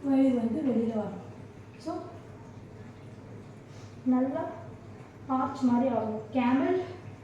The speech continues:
கேட். So, கேமல், கேட். கேமல்,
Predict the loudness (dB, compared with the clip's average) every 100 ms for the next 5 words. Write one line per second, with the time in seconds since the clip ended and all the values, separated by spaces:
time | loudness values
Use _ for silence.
0 | -16 -16 -16 -14 -14 -12 -14 -14 0 4
1 | 4 0 -6 -10 -14 -16 -16 -16 -16 -14
2 | -14 -6 -4 -4 -8 -2 2 2 2 2
3 | 2 0 -4 -12 -14 -14 -14 -14 -16 -14
4 | -14 -14 -14 -16 -16 -14 0 0 2 -2
5 | -8 -12 -14 -16 -16 -16 -16 -16 -16 -14
6 | -16 -16 -16 -16 -16 0 2 4 4 2
7 | 0 0